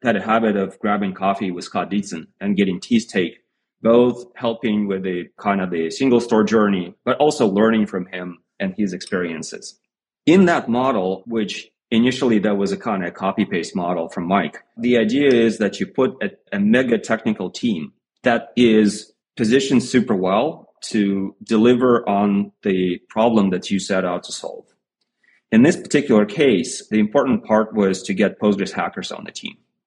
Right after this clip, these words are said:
I initially was thinking of having even more founders than Stas and Heikki,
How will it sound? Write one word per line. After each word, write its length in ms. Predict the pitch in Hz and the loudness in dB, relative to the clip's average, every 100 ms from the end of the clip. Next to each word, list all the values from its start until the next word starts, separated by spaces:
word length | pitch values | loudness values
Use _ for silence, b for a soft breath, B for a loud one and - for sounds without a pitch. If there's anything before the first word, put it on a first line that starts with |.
| _ _ _ b b b _ | _ _ _ b b b _
I 140 | 110 107 | 0 2
initially 440 | 127 143 151 123 | 2 0 2 2
was 200 | 101 98 | 2 0
thinking 380 | 117 113 113 95 | -2 0 0 0
of 300 | 90 90 - _ | -2 -6 -10 _
having 320 | - 120 113 107 | -4 0 2 2
even 260 | 101 98 | 2 2
more 240 | 95 110 117 | 2 2 0
founders 840 | - 101 104 92 85 85 - - _ _ | 0 0 2 0 -4 -8 -12 -16 _ _
than 440 | 101 92 92 87 92 _ - | -2 -2 -4 -6 -12 _ -20
Stas 360 | - 98 101 101 | -4 0 0 -2
and 120 | 92 | -2
Heikki, 520 | 95 87 131 175 | -2 0 0 -2